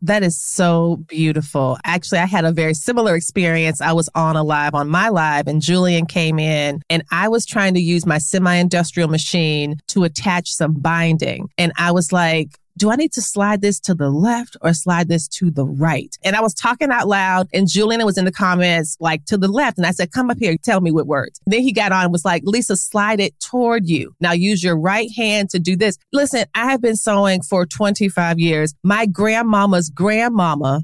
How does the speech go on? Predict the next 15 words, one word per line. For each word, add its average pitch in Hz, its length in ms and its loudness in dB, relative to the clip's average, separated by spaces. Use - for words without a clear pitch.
sewed. 214 720 0
This 233 260 2
does 240 200 -2
not 226 280 0
mean 220 240 2
that 190 220 0
I 196 160 -2
don't 214 180 0
have 202 220 0
things 196 280 2
that 185 120 0
I 180 160 0
don't 180 340 2
know. 190 460 0
And 190 200 0